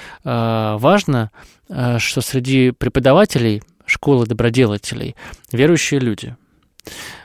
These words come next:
Вот начнём с этого. А кто-то скажет: «А почему это, собственно, важно?» Помимо того, что в зале тоже, наверное, верующие люди, и людям просто друг друга понимать.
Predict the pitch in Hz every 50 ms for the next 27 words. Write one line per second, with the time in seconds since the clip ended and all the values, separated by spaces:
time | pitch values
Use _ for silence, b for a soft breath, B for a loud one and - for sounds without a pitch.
0 | B B _ _ _ _ _ - 131 117 - 135 117 - - 156 139 - 143 123
1 | - - 101 101 104 - 127 151 165 - - - 113 107 107 - - - 160 151
2 | - - - - 160 147 143 131 - - - - 120 123 120 117 _ _ _ _
3 | _ _ _ _ - 139 - - 139 147 175 190 170 - 120 - 151 - - -
4 | 143 131 127 120 123 131 117 101 - 104 - - - B B B B B B B
5 | - 127 131 143 135 127 120 - 127 123 127 113 - - 117 110 113 131 127 113
6 | 110 - - 120 104 107 110 107 107 107 107 107 107 120 120 120 117 - - -
7 | 139 185 240 226 190 147 123 123 123 123 123 127 127 123 120 117 113 113 139 165
8 | 165 160 131 117 - 135 139 - 123 123 120 123 127 131 127 120 - - 131 143
9 | 143 131 101 - - -